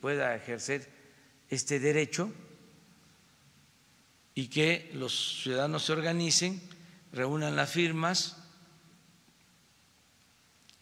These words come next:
y se lleve a cabo la consulta. Sí, eh, estoy de acuerdo. Debieron, eh,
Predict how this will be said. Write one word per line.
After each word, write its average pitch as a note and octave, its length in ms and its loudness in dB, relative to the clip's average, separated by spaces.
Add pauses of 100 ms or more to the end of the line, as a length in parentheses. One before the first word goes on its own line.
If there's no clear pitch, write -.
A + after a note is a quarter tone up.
(220)
y C3 180 2
se A2 960 0
lleve B2 300 0
a G#2+ 100 -2
cabo G#2 240 4 (920)
la G2 160 -6
consulta. B2+ 640 0 (3750)
Sí, F#3+ 680 2
eh, G#2+ 800 -6
estoy D3+ 280 -2
de D#3+ 80 4
acuerdo. E3 380 2 (600)
Debieron, D#3+ 680 2 (960)
eh, F#2+ 540 -6